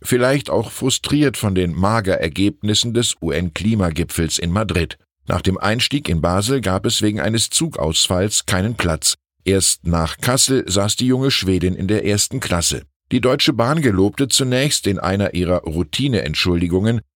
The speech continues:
Besserung bei Zügen, Verbindungen und Sitzplätzen, ehe sie später beleidigt auf den zweiten Teil des Greta-Trips abhob.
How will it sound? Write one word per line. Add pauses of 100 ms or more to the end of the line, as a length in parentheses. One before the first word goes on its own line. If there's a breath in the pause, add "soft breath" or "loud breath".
(120)
Besserung
bei
Zügen,
Verbindungen
und
Sitzplätzen, (180)
ehe
sie
später
beleidigt
auf
den
zweiten
Teil
des
Greta-Trips
abhob.